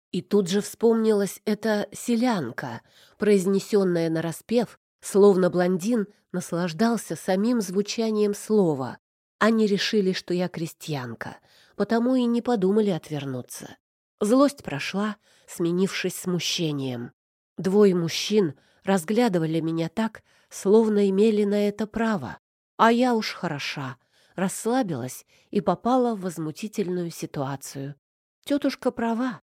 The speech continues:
Если меня не держать в строгости, я плохо кончу. Мужские взгляды остались на теле тонкой корочкой, подсыхая, крошась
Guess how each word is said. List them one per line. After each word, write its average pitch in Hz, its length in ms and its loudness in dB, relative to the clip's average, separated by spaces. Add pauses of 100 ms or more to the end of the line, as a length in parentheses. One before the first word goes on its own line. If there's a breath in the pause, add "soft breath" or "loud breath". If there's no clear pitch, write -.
(380)
Если 208 420 0
меня 240 360 2
не 175 160 2
держать 196 440 0
в - 60 -20
строгости, - 800 -2 (260)
я 262 220 2
плохо 233 500 2
кончу. 156 680 -6 (640)
Мужские 180 540 -2
взгляды 160 640 -4 (260 soft breath)
остались 240 560 -4
на 196 160 -4
теле 202 400 -2
тонкой 208 480 -2
корочкой, - 760 -8 (360 soft breath)
подсыхая, 214 840 -4 (300 soft breath)
крошась - 720 -6